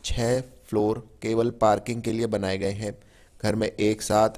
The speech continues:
एक सौ अड़सठ कारें पार्क की जा सकती हैं। पार्किंग के ऊपर वाले फ्लोर में पचास सीटर का सिनेमा हॉल बनाया गया है।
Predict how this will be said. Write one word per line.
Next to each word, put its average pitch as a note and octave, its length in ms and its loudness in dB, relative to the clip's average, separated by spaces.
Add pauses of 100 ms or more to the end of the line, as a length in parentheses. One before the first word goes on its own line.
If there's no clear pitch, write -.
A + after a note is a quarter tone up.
(120)
एक G#2 180 -2
सौ A2+ 140 -2
अड़सठ G2+ 440 -4
कारें G2 380 0
पार्क G2 340 2
की G#2+ 100 -4
जा G#2 140 0
सकती - 340 -10
हैं। G#2+ 240 -6 (560)
पार्किंग B2+ 480 4
के D3+ 180 -2 (120)
ऊपर A#2 320 2
वाले A2+ 320 2
फ्लोर A2+ 500 0
में G2+ 280 -4 (420)
पचास B2 380 2
सीटर A#2 340 -4
का B2+ 180 0
सिनेमा A2 440 -2
हॉल G#2 280 0
बनाया F#2 340 -2
गया G2+ 160 0
है। A2 360 -6